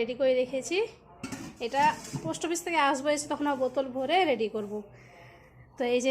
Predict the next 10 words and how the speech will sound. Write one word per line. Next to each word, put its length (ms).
এখানে 220
অনেকগুলো 400
অর্ডার 280
আছে, 120
অনেক, 280
অনেক। 220
তো 60
নাফিসা 360
কিছু 240
নিয়ে 160